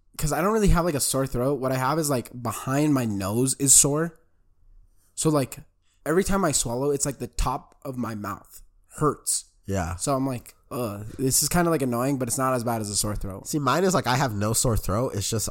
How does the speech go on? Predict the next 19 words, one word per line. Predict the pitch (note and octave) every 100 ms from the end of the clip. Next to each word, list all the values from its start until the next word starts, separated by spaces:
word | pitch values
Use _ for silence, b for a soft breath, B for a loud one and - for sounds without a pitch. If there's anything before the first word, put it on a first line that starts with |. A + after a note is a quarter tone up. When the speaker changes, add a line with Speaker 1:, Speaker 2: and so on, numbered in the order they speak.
| -
Speaker 2:
I | G2
have | A2 - - -
fucking | A#2 - G#2
so | - -
much | A2+ A#2 F2+
mucus | F#2 A2 - F2+ -
in | D#2+
my | E2
fucking | - F#2 F2+ E2
nose. | E2 G#2+ G#2+
It, | F#2+
like, | - -
I | G#2+
don't | D#3
even | C#3+
know | C3
where | B2+
it's | G2
generating. | F2+ A2+ A2 D#2+ -